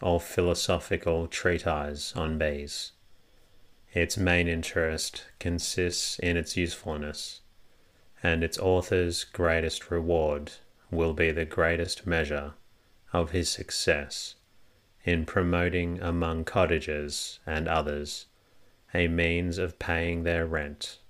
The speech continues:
at once interesting, civilizing, and remunerative. Next to this, I hope,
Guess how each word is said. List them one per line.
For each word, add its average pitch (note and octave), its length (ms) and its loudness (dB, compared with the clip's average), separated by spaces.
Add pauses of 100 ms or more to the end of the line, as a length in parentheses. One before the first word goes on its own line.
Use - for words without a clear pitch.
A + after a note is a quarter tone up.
(540)
at E2+ 180 2
once E2 320 -2
interesting, D2+ 880 -4 (500)
civilizing, D2+ 1040 0 (520)
and D#2+ 500 0 (120)
remunerative. D#2 1000 -2 (1160)
Next F2+ 720 0
to F#2 140 2
this, D#2 400 0
I D2+ 160 0
hope, D2+ 400 -4